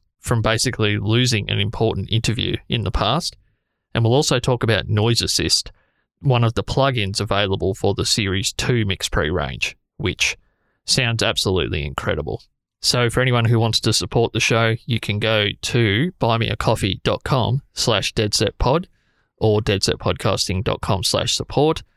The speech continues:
Obviously, times are tough. I don't expect anyone to ever give money to the show if you can't afford to do so. That's just not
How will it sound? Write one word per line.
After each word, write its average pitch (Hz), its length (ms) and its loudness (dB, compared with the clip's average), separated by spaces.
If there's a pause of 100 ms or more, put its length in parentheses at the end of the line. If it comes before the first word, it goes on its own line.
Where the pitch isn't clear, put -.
(420)
Obviously, 113 420 2
times 113 360 0
are - 60 -8
tough. 156 380 0 (240)
I 123 60 0
don't 113 160 2
expect 104 300 -2
anyone 104 240 2
to 101 140 0
ever 101 120 0
give 101 220 -4
money 117 240 2
to 117 160 0
the 113 100 4
show 110 400 2 (220)
if 117 180 -2
you 98 80 -4
can't 110 220 -2
afford 104 320 0
to - 80 -6
do 117 180 0
so. 180 320 0 (240)
That's - 300 -2
just - 260 -2 (140)
not - 180 0